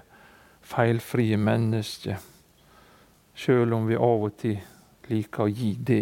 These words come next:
inntrykket. Ikke lat skuffelser over Jesu venner hindre deg å søke Jesus. Du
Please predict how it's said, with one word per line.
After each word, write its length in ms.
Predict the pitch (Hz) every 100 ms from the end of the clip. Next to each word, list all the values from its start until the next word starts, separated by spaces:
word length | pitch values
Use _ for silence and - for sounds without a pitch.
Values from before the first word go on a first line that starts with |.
| -
inntrykket. 880 | 107 110 - - 113 - - 95 92 _ _ _ _ _ _ _ _ _ _ - - - - - - _
Ikke 380 | 135 - - 143
lat 380 | 120 113 110 -
skuffelser 800 | - - 131 - 117 113 - 107
over 320 | - 110 110 110
Jesu 460 | 117 110 - 110
venner 480 | 104 107 110 104 104 110
hindre 400 | 120 107 110 104
deg 380 | 110 101 101 - -
å 60 | 101
søke 540 | - 110 110 - 113
Jesus. 540 | 107 101 - - - - - - - - - - - - - - _ _ _ _ _ _ _ _ _ _ _ _
Du 80 | _